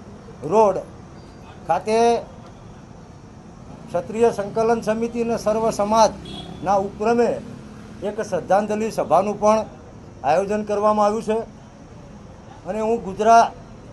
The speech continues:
ક્ષત્રિય સંકલન વતીથી રાજકોટના સર્વે પ્રજાજનો, પ્રબુદ્ધ નાગરિકો, સર્વે સમાજોને કરબદ્ધ પ્રાર્થના કરું છું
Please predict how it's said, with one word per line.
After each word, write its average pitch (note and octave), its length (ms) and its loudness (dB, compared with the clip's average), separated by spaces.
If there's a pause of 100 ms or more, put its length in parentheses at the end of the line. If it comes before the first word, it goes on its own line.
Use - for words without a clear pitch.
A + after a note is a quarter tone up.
(140)
ક્ષત્રિય G#3+ 460 -2
સંકલન G#3 520 -4
વતીથી G#3 420 -4
રાજકોટના G#3+ 680 -2
સર્વે G#3 340 0
પ્રજાજનો, F#3+ 760 2
પ્રબુદ્ધ F3+ 440 -6
નાગરિકો, F#3 600 -2 (260)
સર્વે B3 400 6
સમાજોને A3+ 600 0 (760)
કરબદ્ધ A3+ 520 0
પ્રાર્થના G3+ 400 2
કરું A3+ 260 0
છું A#3 240 -2